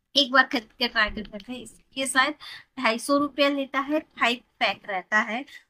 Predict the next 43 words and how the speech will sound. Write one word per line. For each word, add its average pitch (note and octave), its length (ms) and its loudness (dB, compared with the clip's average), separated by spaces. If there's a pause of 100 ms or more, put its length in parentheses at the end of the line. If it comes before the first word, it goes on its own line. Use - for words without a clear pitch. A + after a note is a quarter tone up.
(200)
और A3 600 2
एक C#4 280 -2
पैकेट B3 440 -2
में C#4 60 -10
सेवेंटी A#3 480 -10 (240)
pieces A#3 400 -8
रहता G#3 280 -4
है। A3+ 240 -4 (380)
मेरा A#3+ 180 4
तो C#4 180 0
ये C#4+ 300 2
ढाई B3+ 160 2
तीन C#4 340 2
महीना, B3+ 640 -4
तीन D#4+ 260 6
चार D4+ 380 8
महीना C#4 380 2
चला A#3+ 260 -2
ही A#3+ 140 -4
जाता A3+ 320 -8
है। B3 300 -10 (100)
सिर्फ B3 380 -8 (360)
potty A#3+ 220 4
करने B3 300 -2
का B3+ 160 4
बाद A#3+ 300 6 (220)
मैं A3+ 200 -2
वाइप्स A3 380 -2
में A3+ 140 -10
उसको A3 240 -14
थोड़ा G#3+ 220 -10
ये G#3+ 80 -8
करती G#3 520 -18
हूँ। C#4+ 160 -8 (480)
और C4+ 120 4
आदित्य A#3+ 400 0
सो-, A#3 400 -6
सोई B3 320 2 (140)
थी, C#4 120 2
अब A#3+ 420 -2
उठ C#4 160 -6
के, G3+ 280 -14
उठ B3 100 -6